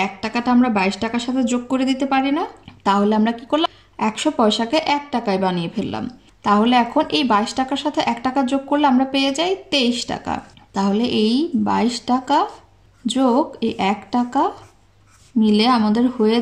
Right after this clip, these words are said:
যায় তেইশ টাকা। তাহলে আমার কাছে মোট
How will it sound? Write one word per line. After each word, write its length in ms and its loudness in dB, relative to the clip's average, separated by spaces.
যায় 280 2
তেইশ 340 2
টাকা। 280 -6
তাহলে 340 2
আমার 240 0
কাছে 220 0
মোট 180 2